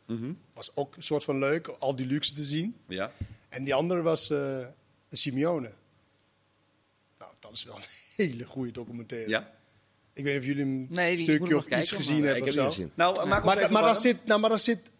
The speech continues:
Speaker 2: alle emoties in. Weet je, het is heel met zijn kinderen, zijn volwassene kinderen, heeft kleine kinderen. Dus die gesprekken zijn daar met de camera en zo. Heel emotioneel, zijn trainersloopbaan, hoe hij daarover denkt. Hoe hij manicaal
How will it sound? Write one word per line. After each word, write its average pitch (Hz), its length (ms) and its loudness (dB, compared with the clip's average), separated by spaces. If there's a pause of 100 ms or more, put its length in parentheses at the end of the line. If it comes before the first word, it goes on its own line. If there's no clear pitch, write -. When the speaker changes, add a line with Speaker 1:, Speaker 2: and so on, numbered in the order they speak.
(280)
Speaker 2:
alle 233 280 2
emoties 180 560 2
in. 123 260 -2 (460)
Weet 160 200 -2
je, 165 60 -2
het 160 100 -2
is 151 60 0
heel 214 720 6 (360)
met 147 140 -4
zijn 143 140 -2
kinderen, 196 580 2
zijn 127 120 -6
volwassene 143 440 0
kinderen, 139 300 -2
heeft 117 120 -10
kleine 156 280 -2
kinderen. 151 420 -2
Dus 123 160 -8
die 135 120 -12
gesprekken 160 600 0
zijn 151 260 2
daar 151 460 2
met 143 120 -6
de - 80 -20
camera 147 420 -4
en 139 100 -2
zo. 127 240 -2 (340)
Heel 165 260 4
emotioneel, 147 680 0
zijn 123 200 -12
trainersloopbaan, 151 800 0
hoe 131 160 -4
hij 131 100 -2
daarover 120 380 -10 (260)
denkt. 160 380 2 (640)
Hoe 151 240 4
hij 135 200 4 (520)
manicaal 143 960 2